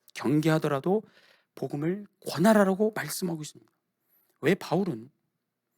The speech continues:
디모데에게 복음 전파를 이야기하면서 이렇게 무겁게 엄중하게 명령하고 있는 것일까요? 그건 창조의 목적 때문이죠. 지금도 하나님은 뭘 원하신다고요?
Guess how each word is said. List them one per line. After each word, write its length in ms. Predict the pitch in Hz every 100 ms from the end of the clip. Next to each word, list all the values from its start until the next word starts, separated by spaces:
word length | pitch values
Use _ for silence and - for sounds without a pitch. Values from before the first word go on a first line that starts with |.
| _
디모데에게 540 | - 165 202 185 190 202
복음 380 | - 160 220
전파를 460 | 196 185 - 180 180
이야기하면서 640 | 151 156 151 117 113 143 190 _ _ -
이렇게 260 | 156 -
무겁게 720 | 113 110 135 214 - - 117 - _ - - -
엄중하게 800 | - 214 220 233 208 185 202 208 _ _
명령하고 720 | - 190 226 214 196 208 214 -
있는 300 | 165 170 170
것일까요? 360 | 120 - 120 - _ _ _ _ _ _ _ _ _ _ _ _ _
그건 440 | - 135 139 143 170
창조의 440 | - 214 202 190 185
목적 340 | 123 - 156
때문이죠. 400 | - 160 139 - _ _ _ _ _ _ _ _ _ _ _ _ _ _ _ _ _ _ _ _ _ _
지금도 340 | - 220 294
하나님은 440 | 277 302 277 277 196
뭘 160 | 247
원하신다고요? 800 | 208 214 185 190 175 160 143 127